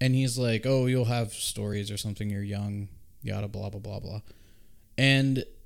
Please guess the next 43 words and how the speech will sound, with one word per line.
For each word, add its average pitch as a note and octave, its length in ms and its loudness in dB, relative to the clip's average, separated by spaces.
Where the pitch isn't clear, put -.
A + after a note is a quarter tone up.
this D3 440 2
is A#3 180 2
where B2+ 520 2
the A2+ 200 0
titular G#2 1040 0
Green G#2+ 340 -4
Knight - 280 -10
comes G#2 280 -10
in, G#2 300 -12
right? C3+ 380 -6
They're B2 180 2
all C3+ 220 2
hanging C3 340 2
out, A#2+ 400 0
and, B2 300 0
oh, C#3+ 180 6
well, C#3 180 6
we C#3+ 100 6
get, E3+ 320 0
it F3+ 120 -4
cuts - 320 0
back C3 340 -2
and B2 120 0
forth A#2+ 460 -2
because A#2 280 -2
Arthur D3 280 0
wants C3+ 240 0
to A#2 120 -2
say A#2+ 360 2
something B2+ 540 -2
to A#2+ 140 -4
everyone B2 540 -2
or A#2+ 60 -4
something A#2+ 360 -6
like A#2+ 200 -6
that. A#2+ 220 -4
And A#2 140 -2
so B2 160 4
he's B2 180 4
making A#2+ 380 2
this, A2+ 180 -2
like, G#2+ 220 -6
proclamation A2 960 -2